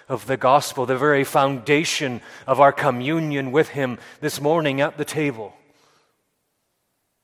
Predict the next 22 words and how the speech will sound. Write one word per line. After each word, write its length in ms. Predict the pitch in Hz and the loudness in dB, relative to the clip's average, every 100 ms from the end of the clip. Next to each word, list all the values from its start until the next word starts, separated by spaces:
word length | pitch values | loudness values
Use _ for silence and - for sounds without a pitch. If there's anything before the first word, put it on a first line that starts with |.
| _ _ _ | _ _ _
The 100 | - | -16
love 220 | 98 110 117 | -6 -4 -2
of 180 | 110 | -2
God. 400 | 104 92 87 87 - _ _ _ _ _ _ _ _ _ _ _ _ _ _ _ _ _ _ _ _ _ _ _ _ _ _ _ _ _ _ _ _ _ _ _ _ - | -4 -10 -12 -18 -20 _ _ _ _ _ _ _ _ _ _ _ _ _ _ _ _ _ _ _ _ _ _ _ _ _ _ _ _ _ _ _ _ _ _ _ _ -20
You 80 | |
see, 120 | - 107 | -14 -6
maybe 200 | 113 107 | -6 -4
we 180 | 107 | -6
are 80 | 107 | -6
afraid 460 | 101 - 120 110 98 | -6 -6 -4 -4 -4
of 120 | 95 | -8
even 400 | 107 98 92 87 _ _ - | -10 -12 -14 -18 _ _ -20
speaking 460 | - 113 110 98 | -20 -18 -16 -14
of 80 | 92 | -14
the 100 | 95 | -14
love 220 | 87 90 | -12 -14
of 160 | 87 - | -14 -18
God. 340 | 82 82 87 _ _ _ _ _ _ _ _ _ _ _ _ _ _ _ _ _ _ _ _ _ _ _ | -20 -20 _ _ _ _ _ _ _ _ _ _ _ _ _ _ _ _ _ _ _ _ _ _ _ _
Because 240 | 131 131 | -2 0
we 120 | 135 | 2
have 100 | 127 | 2
misconceptions 1500 | 123 143 - 110 107 165 185 - 110 92 90 85 - - - | 2 -4 -4 -10 -6 -6 -6 -8 -12 -14 -16 -18 -18 -18 -20